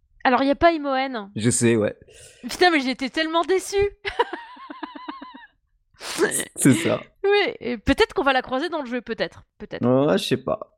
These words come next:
Speaker 2: Ça a l'air d'être ailleurs, ça. Enfin, quoique, ouais, non, il y a toujours la porte, donc, euh.
Speaker 1: Ah, il y a toujours la porte de Baldur. Et donc, vous l'avez compris, c'est The Baldur's Gate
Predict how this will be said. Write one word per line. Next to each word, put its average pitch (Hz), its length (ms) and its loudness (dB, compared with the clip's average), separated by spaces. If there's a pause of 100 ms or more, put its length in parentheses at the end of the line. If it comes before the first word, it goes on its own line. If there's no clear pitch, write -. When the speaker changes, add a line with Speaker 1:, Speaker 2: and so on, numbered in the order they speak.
Speaker 2:
Ça - 140 2
a - 20 6
l'air 110 120 6
d'être 117 220 0
ailleurs, 135 300 2
ça. 117 120 -2
Enfin, 123 280 0
quoique, 127 340 0 (220)
ouais, 127 200 4
non, 131 120 0
il 120 80 0
y - 20 0
a 95 40 -2
toujours 95 240 -6
la 92 100 -2
porte, 110 360 -2
donc, - 280 -12
euh. - 80 -16 (320)
Speaker 1:
Ah, 302 100 8
il 320 80 2
y - 20 2
a 170 40 -2
toujours 226 160 -8
la 185 80 -4
porte 185 200 -8
de 185 60 -6
Baldur. 160 340 -6 (480)
Et 180 80 -8
donc, 202 200 -2
vous 202 80 2
l'avez 175 180 6
compris, 160 340 -6 (120)
c'est - 140 -8
The 160 120 0
Baldur's 160 420 -2
Gate - 360 -6